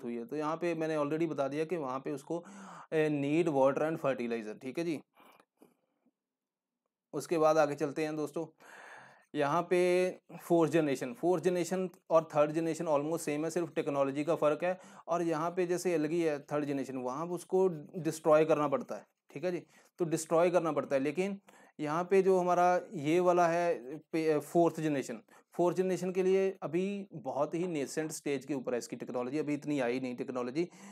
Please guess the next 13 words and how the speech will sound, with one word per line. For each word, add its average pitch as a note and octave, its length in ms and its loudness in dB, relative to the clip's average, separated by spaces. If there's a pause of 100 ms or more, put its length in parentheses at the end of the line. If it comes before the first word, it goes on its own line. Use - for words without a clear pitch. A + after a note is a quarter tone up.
(160)
ठीक C#3+ 160 -2
है। F3 120 -2 (220)
तो F3 60 4
इसलिए E3+ 440 2
इसके D#3+ 200 -2
अंदर D#3+ 220 2
बहुत D3 260 2
ही E3 40 0
नेसेंट, E3 320 -2
मतलब E3 280 -2
यहाँ D3 280 -2
पे F3 140 0
प्लांट्स D3 520 -4